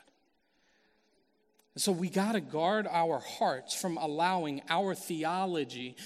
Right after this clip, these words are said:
to be shaped by our situation instead of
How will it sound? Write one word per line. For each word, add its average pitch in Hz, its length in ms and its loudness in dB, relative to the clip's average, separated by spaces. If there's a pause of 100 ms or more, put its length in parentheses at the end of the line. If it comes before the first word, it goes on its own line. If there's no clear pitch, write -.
(160)
to 190 80 0
be 151 140 -6
shaped 202 560 0
by 165 280 2
our 151 260 0
situation 151 1120 0
instead 160 640 -2
of 143 240 0